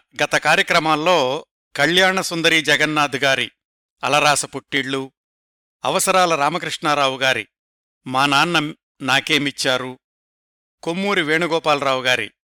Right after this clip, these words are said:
మరమనిషి, క్షమించాను, రాళ్లబండి కవితాప్రసాద్ గారి ఒక ప్రయాణం, ఇలాంటి కథల్ని చాలా పరిచయం చేశాను. వీటిల్లో అధిక శాతం హృదయాల్ని కదిలించే కథలు,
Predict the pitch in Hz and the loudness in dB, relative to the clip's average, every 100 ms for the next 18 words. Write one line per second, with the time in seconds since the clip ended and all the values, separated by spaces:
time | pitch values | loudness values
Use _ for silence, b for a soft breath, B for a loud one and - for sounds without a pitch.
0 | _ 110 117 147 156 151 143 151 147 151 | _ -6 -2 0 0 0 -2 -2 -6 -8
1 | _ _ _ _ _ _ - 143 160 151 | _ _ _ _ _ _ -4 -2 -2 -2
2 | 151 127 127 131 _ _ _ _ _ _ | -4 -2 -6 -12 _ _ _ _ _ _
3 | _ - 117 147 180 175 160 151 147 160 | _ -10 0 2 2 0 -2 -2 -2 0
4 | 165 - - 143 135 135 127 110 _ _ | -2 0 -2 -2 -2 -2 -2 -4 _ _
5 | 113 - 160 135 131 120 127 123 _ - | -12 -6 -2 0 0 0 -6 -10 _ -4
6 | 143 147 139 143 117 - - 135 131 165 | 0 2 0 -4 -4 -8 -6 -4 0 -2
7 | 170 135 131 - 131 143 135 127 - 147 | 0 -4 -4 -2 0 0 -2 -4 -4 -6
8 | 123 123 - 110 139 277 _ _ _ _ | -4 -6 -6 -6 -6 -8 _ _ _ _
9 | _ _ _ _ _ - 214 277 294 247 | _ _ _ _ _ -6 -6 -2 0 2
10 | 156 214 339 - 151 240 254 240 226 214 | 2 0 -6 -6 -4 -2 -2 0 0 0
11 | 147 185 277 _ _ _ _ - 180 202 | -4 -4 -8 _ _ _ _ -4 0 4
12 | 202 208 202 190 180 180 180 170 170 165 | 4 4 2 0 2 2 0 0 0 0
13 | 151 156 160 165 | 0 -2 -2 -6